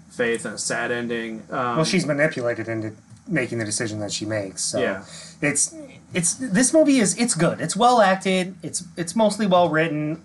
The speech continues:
Speaker 2: I believe, I agree, it's a little disjointed, and it's not gonna, it's not gonna make you feel good. So unless you're interested in, in sitting here and actually thinking about these themes that we've been talking about,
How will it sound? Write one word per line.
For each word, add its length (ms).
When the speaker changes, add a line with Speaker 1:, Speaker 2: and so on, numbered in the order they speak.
Speaker 2:
I 120
believe, 340
I 140
agree, 260
it's 120
a 40
little 160
disjointed, 640
and 120
it's 140
not 200
gonna, 240
it's 200
not 160
gonna 120
make 200
you 60
feel 280
good. 320
So 160
unless 300
you're 120
interested 400
in, 320
in 160
sitting 280
here 180
and 100
actually 280
thinking 300
about 240
these 220
themes 260
that 100
we've 140
been 120
talking 340
about, 280